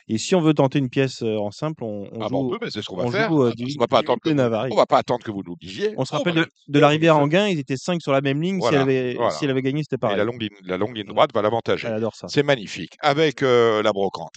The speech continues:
Speaker 2: extraordinaire. La neuvième, le prix de l'Argonne, euh, huit au départ. Course européenne. Il y a du, euh, il y a du bon cheval avec Crésis Di Poggio. Ils sont huit au départ sur deux mille huit cent soixante-quinze mètres. Kevin Romain.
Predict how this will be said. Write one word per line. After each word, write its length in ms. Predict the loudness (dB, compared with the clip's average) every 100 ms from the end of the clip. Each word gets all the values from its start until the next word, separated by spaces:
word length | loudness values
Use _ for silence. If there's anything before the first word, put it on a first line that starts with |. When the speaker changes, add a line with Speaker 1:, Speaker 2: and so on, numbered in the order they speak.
| -4
Speaker 2:
extraordinaire. 680 | -2 -2 -4 -6 -12 -6
La 120 | 0 2
neuvième, 420 | 2 0 0 0
le 120 | 0
prix 160 | 0 0
de 80 | 0
l'Argonne, 480 | 0 4 2 2 -6 -14 -14 0
euh, 200 | 4 4
huit 280 | 4 2 2
au 60 |
départ. 640 | 4 2 2 0 -2 -8 -18 _ _
Course 260 | 0 0 4
européenne. 540 | 4 4 2 0 0 -6 _ _
Il 120 | -6
y 60 | 2
a 60 | 2
du, 240 | 2 2
euh, 120 | 2
il 140 | 0 -6
y 120 | -6
a 60 | -6
du 100 | -4
bon 200 | -4 -6
cheval 340 | 0 2 4
avec 200 | 2 -2
Crésis 360 | -4 -4 -4 -10
Di 140 | -10
Poggio. 500 | -6 -6 -2 0 0 -2
Ils 60 |
sont 180 | -8 -8
huit 180 | -10 -8
au 60 | -6
départ 420 | -6 0 0 0 -4 _
sur 200 | -10 -6
deux 80 | -6
mille 160 | -8
huit 80 | -8
cent 180 | -8 -8
soixante-quinze 480 | -10 -12 -8 -8 -4
mètres. 180 | -6 _ -2
Kevin 240 | -2 0
Romain. 260 | 0 -2